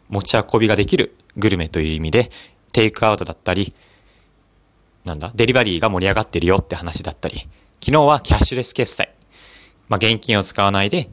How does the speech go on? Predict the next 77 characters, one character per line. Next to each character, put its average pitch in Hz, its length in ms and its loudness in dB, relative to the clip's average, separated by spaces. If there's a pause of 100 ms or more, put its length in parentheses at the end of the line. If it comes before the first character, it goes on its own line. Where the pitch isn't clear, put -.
(120)
ク 110 80 -2
レ 107 80 4
ジ 98 100 -6
ッ - 60 -16
ト 104 100 -2
カ 113 120 0
ー - 20 2
ド 90 80 -2
だ 85 80 -4
っ - 40 -16
た - 120 -10
り - 80 -10
と - 100 -10
か、 - 160 -6 (100)
あ - 80 -2
と 101 80 -2
は 98 40 -2
キ - 220 2
ュ 127 40 6
ー 127 60 6
ア - 20 4
ー 123 40 2
ル 123 60 -2
コ 117 140 -4
ー 110 60 2
ド 82 80 -2
の 82 40 -8
決 92 200 0
済 104 160 2
が 110 100 2
流 113 60 2
行 - 20 2
っ 101 100 0
て - 120 -2
い - 20 2
る - 60 0
よ 123 120 4
と - 120 -4
い 85 40 2
う 76 40 -4
お - 20 -8
話 92 280 -4
を 87 40 -4
し - 80 -6
て 92 80 -12
き - 100 -14
ま 90 100 -4
し - 100 0
た。 - 100 -4 (960)
今 170 180 2
回 101 160 2
は 95 240 0 (240)
三 113 140 -2
つ - 160 -2
目 160 100 2
の 95 100 0
ト - 140 -6
レ 95 100 2
ン 92 60 -2
ド 90 100 -4
と 95 120 -4
し - 100 -2
て、 98 240 -2 (360)
本 156 220 2
物 170 200 -2
志 - 160 2
向 90 320 -2
に 104 100 -4
つ - 140 -2
い 85 40 -8
て - 200 -8
お - 60 -8
話 95 260 -2
し - 20 -2
て 95 100 -4
い 87 60 -4
き、 - 120 -14